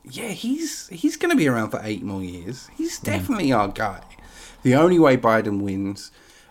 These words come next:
Speaker 1: uh, in my opinion, is if he brings in the right, young, energetic running mate.
Speaker 2: Hmm.
Speaker 1: But, like, the one that might swing it for him would be Liz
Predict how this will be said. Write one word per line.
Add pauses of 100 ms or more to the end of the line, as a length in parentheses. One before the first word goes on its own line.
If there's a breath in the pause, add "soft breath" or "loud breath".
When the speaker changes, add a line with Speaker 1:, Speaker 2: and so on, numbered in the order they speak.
(120 soft breath)
Speaker 1:
uh,
in
my
opinion,
is
if
he (500 soft breath)
brings
in (880)
the
right, (140)
young, (220)
energetic
running
mate. (580 soft breath)
Speaker 2:
Hmm. (320)
Speaker 1:
But,
like, (520)
the
one
that
might
swing
it
for
him
would
be
Liz